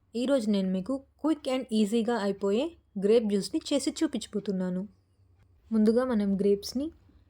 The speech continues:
ఇలా ఒక బాస్కెట్లో వాటర్ వేసి గ్రేప్స్ మునిగేలా కొంచెం సేపు ఉంచాలి.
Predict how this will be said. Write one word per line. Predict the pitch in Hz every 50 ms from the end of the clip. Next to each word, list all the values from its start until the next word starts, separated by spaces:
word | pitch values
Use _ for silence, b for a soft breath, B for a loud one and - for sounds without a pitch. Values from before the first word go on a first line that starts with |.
| _ -
ఇలా | 233 220 214 214
ఒక | 214 196 220
బాస్కెట్లో | 202 196 196 196 - - - 233 220 233 220 214
వాటర్ | 202 190 190 190 180 - 214 196
వేసి | 190 202 196 190 - - 311 349 370 - _ _ _ _ _ _ _ _ _ _ _ _ _ _ -
గ్రేప్స్ | 214 196 214 208 214 233 226 - - - - -
మునిగేలా | 220 214 208 208 202 214 208 196 208 240 302 320 _ _ - - - -
కొంచెం | - 214 196 - 220 202
సేపు | 190 - 208 208 226
ఉంచాలి. | 233 214 196 185 - 202 185 180 190